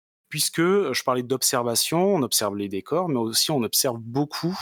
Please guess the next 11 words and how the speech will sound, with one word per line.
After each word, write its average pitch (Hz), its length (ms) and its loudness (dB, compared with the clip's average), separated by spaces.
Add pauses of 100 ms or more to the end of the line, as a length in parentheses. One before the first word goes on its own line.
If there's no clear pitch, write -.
(180)
euh, 107 220 -4
les 110 140 -2
patterns 131 580 -2 (540)
euh, 104 220 -8
les 117 160 -2
patterns 139 460 -2
des, 107 260 -2
des 113 120 0
boss. 151 280 0
Alors, 98 180 -4
les, 110 100 -4